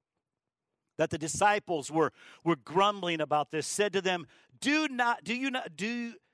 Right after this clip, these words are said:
you take offense at this? Do you take offense? Then what if you were to see the Son of Man ascending to where he was before?" Jesus is like, "Is this tripping you up?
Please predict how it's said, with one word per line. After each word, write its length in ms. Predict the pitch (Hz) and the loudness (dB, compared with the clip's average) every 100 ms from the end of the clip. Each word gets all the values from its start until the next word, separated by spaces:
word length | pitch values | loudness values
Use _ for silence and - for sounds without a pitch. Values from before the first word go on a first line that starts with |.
| _ | _
you 320 | 143 247 269 | -4 -2 0
take 340 | 262 - 233 170 | -2 0 0 0
offense 460 | 139 - 208 254 | -10 -4 -4 -2
at 140 | 254 - | -6 -4
this? 420 | 269 233 - - _ _ _ _ _ _ - | -4 -4 -6 -10 _ _ _ _ _ _ -6
Do 80 | |
you 140 | 240 262 | -2 0
take 180 | 269 247 | 0 -2
offense? 500 | 190 254 269 - - _ - _ | 0 0 0 -4 -14 _ -20 _
Then 260 | 220 214 | -2 0
what 200 | 208 262 | 2 4
if 160 | 254 214 | 4 0
you 120 | 233 | -4
were 40 | 240 | -2
to 100 | 233 | -2
see 180 | - | -4
the 120 | 220 214 | -2 -2
Son 240 | 240 240 | 0 0
of 60 | 233 | 0
Man 180 | 233 | 0
ascending 640 | 220 - 240 247 233 208 175 | -2 -4 -2 -2 -2 -4 -2
to 100 | 202 | 2
where 240 | 226 226 | 2 2
he 160 | 214 208 | 0 2
was 260 | 214 190 | 0 0
before?" 640 | 165 190 - 220 214 196 160 _ _ _ _ _ _ | -6 -12 0 4 6 4 0 _ _ _ _ _ _
Jesus 400 | - 220 226 190 | -4 -2 -2 -6
is 160 | 190 180 | -10 -2
like, 400 | 196 190 160 - _ | 2 2 0 -12 _
"Is 160 | 170 | -6
this 160 | 220 214 | -4 -4
tripping 360 | - 262 214 226 | -2 -2 -2 -4
you 200 | 233 240 | 0 0
up? 200 | 269 | 0